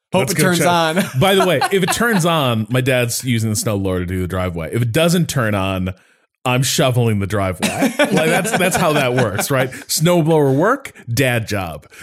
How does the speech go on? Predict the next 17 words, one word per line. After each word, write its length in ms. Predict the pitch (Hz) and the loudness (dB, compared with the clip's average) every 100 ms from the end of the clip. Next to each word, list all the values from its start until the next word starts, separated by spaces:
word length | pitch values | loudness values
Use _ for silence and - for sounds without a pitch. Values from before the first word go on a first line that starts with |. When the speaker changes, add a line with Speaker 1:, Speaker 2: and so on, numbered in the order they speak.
| - - | -14 -4
Speaker 2:
Uh, 220 | 127 123 120 | 0 2 0
snowblower 600 | - 151 147 143 135 123 | 0 0 2 4 4 4
not 240 | 156 165 | 0 0
work, 360 | 180 180 180 - - - _ _ _ _ - | 0 0 -4 -16 -20 -20 _ _ _ _ -6
Robbie 400 | 127 127 117 107 | 0 0 2 -2
job. 500 | 90 80 67 - 80 _ _ _ _ _ _ | -4 -8 -10 -14 -16 _ _ _ _ _ _
Speaker 1:
Uh, 520 | 95 95 92 90 87 - | -10 -8 -8 -8 -10 -6
at 120 | 147 | -4
least 260 | 185 208 - | 0 0 -2
it, 120 | 156 | -6
I 140 | 156 160 | -4 -4
felt 240 | 202 170 | 0 0
a 40 | 151 | 0
little 180 | 135 127 | -2 -2
bit 140 | 120 | -2
better 200 | 113 107 | -2 -4
when 420 | 98 98 95 85 | -4 -6 -6 -8